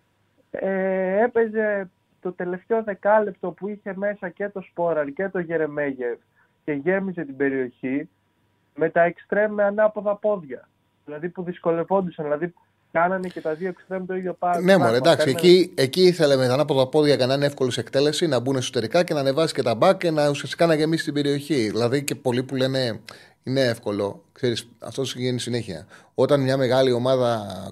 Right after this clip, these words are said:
Speaker 2: κολλάει και δεν βάζει γκολ, λένε όλοι, «Έκανε πολλές έντες, έκανε πολλές έντες». Εντάξει, όταν είναι στο ογδόντα, ογδόντα δύο και είσαι στην ισοπαλία
Speaker 1: Εγώ
Speaker 2: και όλοι,
Speaker 1: αυτό θέλω.
Speaker 2: και όλοι οι αντίπαλοι είναι μέσα στην περιοχή,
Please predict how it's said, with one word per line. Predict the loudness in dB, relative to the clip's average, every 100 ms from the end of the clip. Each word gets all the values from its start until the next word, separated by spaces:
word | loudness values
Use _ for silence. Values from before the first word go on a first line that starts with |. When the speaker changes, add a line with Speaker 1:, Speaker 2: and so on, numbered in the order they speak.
| -4
Speaker 2:
κολλάει | 0 2 2 0 -4 -6
και | -2
δεν | 0
βάζει | 2 0 -2
γκολ, | -2 0 0 -6 -12
λένε | -2 0 2
όλοι, | 2 2
«Έκανε | 2 2 -2
πολλές | -2 -2 -2
έντες, | -6
έκανε | -4 -4 -4
πολλές | -4 -4
έντες». | -6 -8 -6
Εντάξει, | -4 -2 -2
όταν | 0 0
είναι | 0
στο | -2 -2
ογδόντα, | 2 2 2
ογδόντα | -2 -2 -4
δύο | -4 -2 -2 -6 -20 _
και | -2
είσαι | -2
στην | -4
ισοπαλία | -4 0 2 4
Speaker 1:
Εγώ | 2
Speaker 2:
και | 2
όλοι, | 2 0 -2
Speaker 1:
αυτό |
θέλω. | -10 -12 -14
Speaker 2:
και | 4 8
όλοι | 10
οι |
αντίπαλοι | 8 6 6 6
είναι | 4
μέσα | 2 -2
στην | -2
περιοχή, | 2 2 2 -2 -4 -4